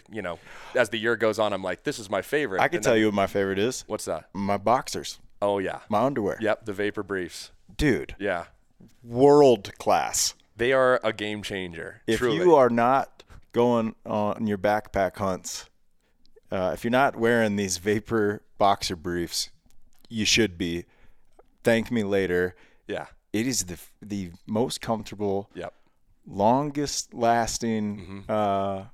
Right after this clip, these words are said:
Speaker 2: piece of, of underwear I've ever had.
Speaker 1: It's, it's funny because I will, you know, every once in a while we'll do a
Speaker 2: Everybody wants to talk about the socks.
Speaker 1: Right,
Speaker 2: Wool
Speaker 1: yeah.
Speaker 2: socks, wool socks.
Speaker 1: The underwear is game changing. You know, we'll, we'll be doing some in-person sales during the summer, and it can be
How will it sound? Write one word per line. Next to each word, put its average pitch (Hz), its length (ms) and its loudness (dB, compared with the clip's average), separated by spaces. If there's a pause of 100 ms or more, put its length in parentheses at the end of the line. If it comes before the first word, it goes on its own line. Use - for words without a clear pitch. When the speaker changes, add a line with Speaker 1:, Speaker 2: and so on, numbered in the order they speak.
(360)
Speaker 2:
piece 120 300 -4
of, 92 360 -8 (560)
of 110 160 0
underwear 131 520 8
I've 131 80 2
ever 165 260 6
had. 214 380 8
Speaker 1:
It's, - 160 0
it's 131 180 -2
funny 135 300 2
because 113 360 -4
I 110 240 2
will, 117 520 0
you 127 100 -8
know, 117 140 2
every 120 180 2
once 113 300 -2
in 120 60 -8
a - 20 -6
while 101 200 2
we'll 104 100 -4
do 104 240 -2
a 101 60 2
Speaker 2:
Everybody 180 220 6
wants 165 160 4
to - 60 -2
talk 151 180 2
about 151 160 4
the 110 80 -2
socks. - 540 -2
Speaker 1:
Right, 110 280 2
Speaker 2:
Wool 139 180 4
Speaker 1:
yeah. 104 60 2
Speaker 2:
socks, - 460 0
wool 143 140 0
socks. 151 220 -2
Speaker 1:
The 113 60 2
underwear 113 420 0
is 92 160 -8
game 98 220 -10
changing. 92 400 -10
You 117 80 -8
know, 113 260 0
we'll, 113 200 -6
we'll 120 140 -4
be 123 120 -4
doing 117 260 -4
some 110 180 -8
in-person 107 500 -6
sales 110 400 -2
during 98 200 -6
the 87 60 -8
summer, 110 400 -2
and 90 120 -4
it 92 100 -4
can 104 160 -14
be 90 240 -10